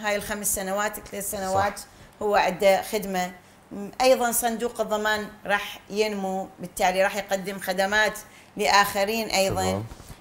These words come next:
Speaker 1: فبالنسبة للقطاع الخاص هذا الموجود. إحنا في هاي الظروف يعني ما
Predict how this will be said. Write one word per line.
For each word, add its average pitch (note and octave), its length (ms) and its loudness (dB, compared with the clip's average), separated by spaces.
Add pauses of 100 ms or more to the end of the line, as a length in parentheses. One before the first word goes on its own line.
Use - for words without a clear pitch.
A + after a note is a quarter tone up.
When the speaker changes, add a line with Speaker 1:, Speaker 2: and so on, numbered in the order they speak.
(180)
Speaker 1:
فبالنسبة C4+ 1080 2
للقطاع C#4 540 4
الخاص A#3+ 600 2 (220)
هذا F#3+ 220 2
الموجود. D#3+ 560 -6
إحنا E4+ 220 -2
في B3+ 180 -2
هاي A3+ 220 4
الظروف F3 400 -4 (800)
يعني F#3+ 560 -6
ما A#3+ 160 -4